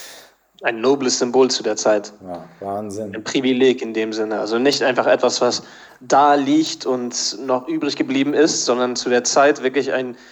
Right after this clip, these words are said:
Speaker 1: äh, etwas ausdrückt, dass es, dass es, dass es etwas Wohlhabendes ist. Und das teilt er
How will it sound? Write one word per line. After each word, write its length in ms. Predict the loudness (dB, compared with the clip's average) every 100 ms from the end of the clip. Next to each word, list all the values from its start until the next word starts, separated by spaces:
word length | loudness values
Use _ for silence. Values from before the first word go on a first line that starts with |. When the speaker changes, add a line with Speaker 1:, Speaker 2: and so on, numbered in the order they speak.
| -20 -20 _ -4
Speaker 1:
äh, 580 | 0 0 0 0 -2 -4 -2
etwas 240 | -2 0
ausdrückt, 500 | 4 2 2 -2 0
dass 160 | -2 -2
es, 300 | -4 -6 _ _ _ _ _ -12
dass 300 | -8 -6 -6
es, 160 | -4
dass 180 | -2 0
es 100 | 0
etwas 300 | 2 2 2
Wohlhabendes 540 | 4 4 6 4 2 -4
ist. 320 | -6 -6 -8
Und 180 | -2 2
das 220 | 2 2
teilt 320 | 2 2 2
er 240 | 0 -2